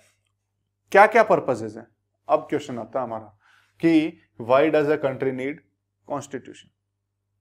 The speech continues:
तो कॉन्स्टिट्यूशन के पर्पस क्या हैं, वही तो हमारी जरूरत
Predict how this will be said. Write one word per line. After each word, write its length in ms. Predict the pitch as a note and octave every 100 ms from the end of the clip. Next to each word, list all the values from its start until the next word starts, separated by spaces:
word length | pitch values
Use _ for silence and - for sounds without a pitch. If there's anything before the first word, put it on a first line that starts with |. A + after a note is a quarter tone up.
| _
तो 80 | A3+
कॉन्स्टिट्यूशन 840 | A3+ F3 F3+ A#3 A3 G3+ - G3
के 100 | G3
पर्पस 540 | A3+ E3 D#3 - G3 F3
क्या 200 | E3+ C#3
हैं, 480 | B2 D#3 D#3 A2+ - _ _ _
वही 380 | A2 A2+ A#2 C#3+
तो 100 | D3
हमारी 280 | C#3 C3+ C3
जरूरत 340 | A#2+ A#2 C3+